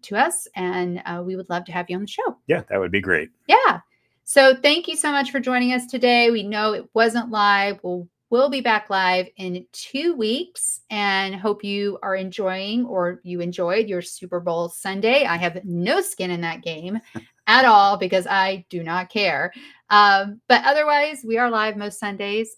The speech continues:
Speaker 1: at one P M Eastern Standard Time. And when we do stream live, it's on YouTube, Rumble, X, Facebook, and LinkedIn.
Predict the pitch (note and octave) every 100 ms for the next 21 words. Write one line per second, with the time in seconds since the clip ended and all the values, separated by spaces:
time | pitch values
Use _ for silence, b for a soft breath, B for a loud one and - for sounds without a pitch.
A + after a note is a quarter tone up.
0 | _ F#3+ F3+ F#3 G3 F#3+ G3 F#3+ - G#3+
1 | - F#3 F3+ - F3 E3+ - - A3+ A3+
2 | A3 A#3 b b b - G3 F#3+ G3+ G3+
3 | G#3 C#4+ B3+ C4 A#3 A3 G#3 G#3 G#3 F#3+
4 | F#3 F3 G3+ B3 B3 C4 B3+ A#3+ A3+ F#3
5 | G3 G3+ G3+ G3 G3 b b _ - A#3
6 | B3 B3 - - - _ - G#3 G#3 -
7 | F#3+ F#3+ - _ G3 G3 F#3+ G3 - F3
8 | F3+ - D3+ - -